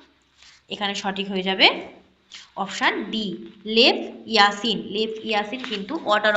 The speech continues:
অফ লেনিন উপাধি পেয়েছিলেন। পরের প্রশ্ন দেখো, বিশ্বকাপে হাজারতম গোলটি কে করেন? তাহলে বিশ্বকাপে হাজারতম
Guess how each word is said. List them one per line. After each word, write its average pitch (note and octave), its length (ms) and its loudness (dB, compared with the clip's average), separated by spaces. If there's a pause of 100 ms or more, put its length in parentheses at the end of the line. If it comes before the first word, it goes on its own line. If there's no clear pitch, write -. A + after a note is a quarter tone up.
অফ G#3 60 -4 (140)
লেনিন G#3 300 -4
উপাধি G3 300 -4
পেয়েছিলেন। E3+ 380 -6 (840)
পরের A3+ 240 4
প্রশ্ন G#3 180 -6 (100)
দেখো, F3 160 -8 (1900)
বিশ্বকাপে C#4 600 6 (260)
হাজারতম C4+ 480 4 (180)
গোলটি A#3+ 280 0 (140)
কে A3 100 4 (100)
করেন? D#3 200 0 (800)
তাহলে G#3+ 180 0 (180)
বিশ্বকাপে C4 600 0 (160)
হাজারতম A3 480 0